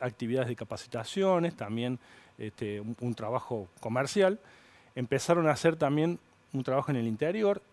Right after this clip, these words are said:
en Villa María, por ejemplo, también con oficinas propias, con un call center, eh, y con una particularidad de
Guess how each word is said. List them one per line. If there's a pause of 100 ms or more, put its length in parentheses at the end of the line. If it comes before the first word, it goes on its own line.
en
Villa
María,
por
ejemplo,
también
con
oficinas
propias, (560)
con
un
call
center, (500)
eh,
y
con
una
particularidad
de